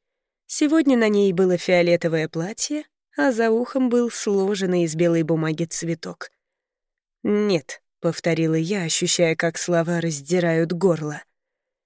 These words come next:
«Я этим займусь. Это моя мать. Моя». Ожерелье,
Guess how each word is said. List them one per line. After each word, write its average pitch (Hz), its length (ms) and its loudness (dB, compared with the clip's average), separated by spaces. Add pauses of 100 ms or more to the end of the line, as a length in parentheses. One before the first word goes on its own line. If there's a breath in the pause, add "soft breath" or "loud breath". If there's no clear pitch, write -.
(300)
«Я 202 340 2
этим 160 380 -2
займусь. 151 640 -2 (600)
Это 202 360 2
моя 202 540 -2
мать. 156 540 -4 (1120)
Моя». 175 520 0 (1000)
Ожерелье, 165 800 -4